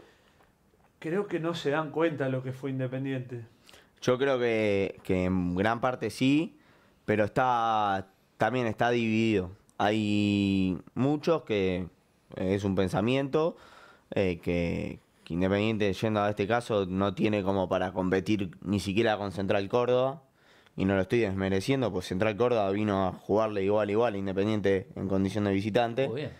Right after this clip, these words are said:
Speaker 2: Por más de las ayudas que tuvo, Independiente fue desastroso
Speaker 3: No,
Speaker 2: lo
Speaker 3: no,
Speaker 2: que
Speaker 3: y
Speaker 2: hizo.
Speaker 3: Central Córdoba jugó bien.
Speaker 2: Y están los que estamos de este lado que, eh, co-, yo conozco la, la historia Independiente y para mí que Falcioni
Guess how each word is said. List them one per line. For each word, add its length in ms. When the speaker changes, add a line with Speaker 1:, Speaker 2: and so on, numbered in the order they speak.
Speaker 2:
Por 160
más 200
de 120
las 160
ayudas 400
que 120
tuvo, 220
Independiente 400
fue 120
desastroso 560
Speaker 3:
No, 120
Speaker 2:
lo 60
Speaker 3:
no, 80
Speaker 2:
que 40
Speaker 3:
y 40
Speaker 2:
hizo. 180
Speaker 3:
Central 140
Córdoba 280
jugó 120
bien. 180
Speaker 2:
Y 280
están 400
los 140
que 340
estamos 380
de 60
este 200
lado 360
que, 440
eh, 560
co-, 320
yo 140
conozco 360
la, 400
la 80
historia 280
Independiente 640
y 540
para 240
mí 160
que 460
Falcioni 1120